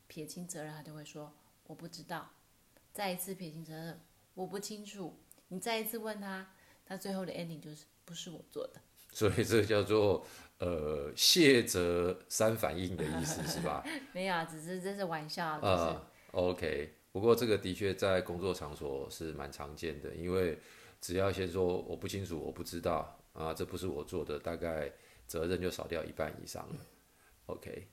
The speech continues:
Speaker 2: 好，那接下来可以再跟各位分享的，另外也是跟激励有关的，就是当我们在带领团队、带领部属的时候，呃，其实有很多很多不同的这个激励理论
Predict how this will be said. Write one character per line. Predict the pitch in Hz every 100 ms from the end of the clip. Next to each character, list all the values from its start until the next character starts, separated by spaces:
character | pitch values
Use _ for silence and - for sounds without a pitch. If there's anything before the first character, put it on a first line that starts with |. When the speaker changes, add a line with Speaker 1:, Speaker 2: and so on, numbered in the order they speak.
| _ - _ _ _ _
Speaker 2:
好， | - 85 - - _
那 | 131 139 131 117
接 | 131
下 | 117 117
来 | 98
可 | 101
以 | 95 87
再 | 101 92
跟 | 95 95 92
各 | 92
位 | 90
分 | 95 98
享 | 90 76
的， | 78
另 | 90 87
外 | 85
也 | 73 71
是 | 90
跟 | 90 87 85 85 87 90 - - - -
激 | 127 147 160
励 | 170 -
有 | 82 65
关 | 78 85 78
的， | 78 - - _ - _ _ -
就 | 101 98
是 | - 98
当 | 87 98 98
我 | 78
们 | 73 73 78
在 | 98 90 82
带 | - 92
领 | 78 71 73 71 67
团 | - 73 82
队、 | 101 87
带 | 78 95
领 | 82 71
部 | - 85
属 | - -
的 | -
时 | - -
候， | 87 78 - - - - - - -
呃， | 90 82 73 73
其 | - -
实 | 82 - 82 80 80
有 | 87
很 | 101 92
多 | 85 98
很 | 80
多 | 87
不 | 85 98
同 | 78 71
的 | 78
这 | 71 80
个 | 78 76 69
激 | - 98
励 | 92 85
理 | 82 -
论 | 90